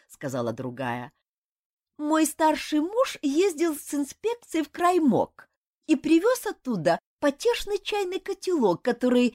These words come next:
говорят, в новолуние превращается в барсука». Касима нетерпеливо махнула рукой, призывая фрейлин замолчать.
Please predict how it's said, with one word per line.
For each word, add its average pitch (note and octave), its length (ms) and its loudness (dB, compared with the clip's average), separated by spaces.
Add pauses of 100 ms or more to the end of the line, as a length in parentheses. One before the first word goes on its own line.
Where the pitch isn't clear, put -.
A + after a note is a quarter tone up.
(160)
говорят, A#3+ 500 2
в A#3 140 0
новолуние C4 840 2 (160)
превращается C#4 800 0
в C4 40 -4
барсука». C4+ 640 -6 (840)
Касима D#4+ 420 -6
нетерпеливо F#3+ 760 0
махнула D3+ 500 -4
рукой, D#3+ 320 -2
призывая G3 560 -4
фрейлин C#3+ 480 -8
замолчать. - 640 -14